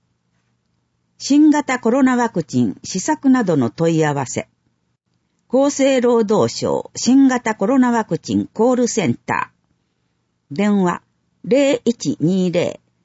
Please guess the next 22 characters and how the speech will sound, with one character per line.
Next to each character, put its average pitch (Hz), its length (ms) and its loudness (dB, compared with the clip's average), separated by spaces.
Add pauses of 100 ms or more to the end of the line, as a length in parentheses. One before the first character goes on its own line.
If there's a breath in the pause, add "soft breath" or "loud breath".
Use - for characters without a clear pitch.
(160)
七 254 400 2
六 233 420 -2
一 - 320 -8 (140)
七 214 320 0
七 175 380 -2
零。 95 360 -4 (720)
午 247 160 -2
前 185 280 2
九 - 180 -2
時 170 160 -2
か 113 180 -8
ら 90 200 -12 (160)
午 226 140 0
後 151 160 0
九 156 200 -4
時。 - 160 -14 (800)
土 185 160 0
曜 240 280 2
日、 101 300 -6
日 214 380 -2
曜 160 220 2
日、 78 260 -12